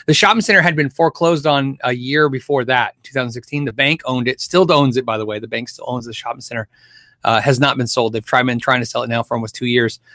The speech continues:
The, 'cause the bank did not own the shopping center, they would not negotiate new leases. So what they were doing was just saying, "Whatever your lease is, they want you to stay current in that." And the problem the, um,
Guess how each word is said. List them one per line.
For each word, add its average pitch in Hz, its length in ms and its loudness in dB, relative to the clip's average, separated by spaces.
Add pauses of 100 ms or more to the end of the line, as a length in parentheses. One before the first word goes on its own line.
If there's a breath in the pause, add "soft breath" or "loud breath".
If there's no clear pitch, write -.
(400 loud breath)
The, 135 440 4
'cause 180 220 4
the 190 60 8
bank 165 580 2 (100)
did 151 220 4
not 143 300 4
own 143 200 2
the 131 60 -2
shopping 147 280 -2
center, 131 240 -4
they 123 180 -2
would 135 200 0
not 135 200 0
negotiate 123 680 -2
new 117 140 -4
leases. 113 600 -6 (340 soft breath)
So - 200 2
what 127 160 4
they 135 80 6
were 123 100 4
doing 139 280 4
was 117 280 -4
just 123 220 -2
saying, 131 200 2
"Whatever 120 240 0
your 110 140 0
lease 135 280 0
is, 110 180 -4
they - 100 -8
want 113 220 -8
you 117 60 -10
to 107 60 -8
stay - 160 -12
current 127 400 0 (140)
in 131 220 0
that." 107 280 -4 (520 soft breath)
And 127 340 4
the 113 60 0
problem 135 680 4
the, 113 340 -6
um, 110 340 -4